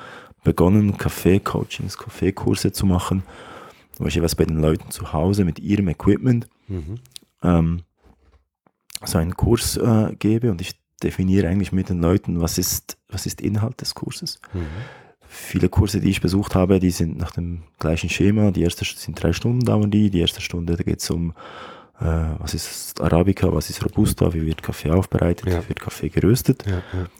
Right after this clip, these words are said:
Speaker 1: Zweite Stunde ist dann das klassische Barista-Doing, wie stelle ich eine Mühle ein, ähm, wie dosiere ich Kaffee und so weiter,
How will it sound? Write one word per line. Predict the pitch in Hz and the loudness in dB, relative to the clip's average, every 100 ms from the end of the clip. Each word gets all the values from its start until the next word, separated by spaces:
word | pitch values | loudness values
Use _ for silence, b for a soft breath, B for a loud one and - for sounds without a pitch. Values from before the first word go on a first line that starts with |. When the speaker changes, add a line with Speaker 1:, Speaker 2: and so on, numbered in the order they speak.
| - | -20
Speaker 1:
Zweite | - - 78 - | -12 -4 -2 0
Stunde | 87 95 90 92 | 0 0 2 2
ist | 82 - | 0 0
dann | 90 82 | -2 0
das | 82 - | -4 -4
klassische | 92 90 101 90 | -2 0 -2 -2
Barista-Doing, | 85 107 107 101 101 98 95 85 | 0 0 0 0 2 4 4 0
wie | |
stelle | 82 - 78 | -2 -6 -8
ich | 76 | -8
eine | 80 | -6
Mühle | 90 107 104 67 | 0 2 2 2
ein, | 90 90 90 95 B B B B B _ 95 | 4 4 4 0 B B B B B _ -14
ähm, | 90 80 78 78 76 B - 151 - - - - | -12 -10 -10 -10 -12 B -20 -18 -20 -20 -20 -16
wie | - 85 | -8 -2
dosiere | 87 - 82 | -2 0 -2
ich | 78 - | -2 -4
Kaffee | 76 - 104 107 98 | -2 4 6 6 4
und | 92 | 2
so | 90 | 2
weiter, | 87 90 - | 2 2 0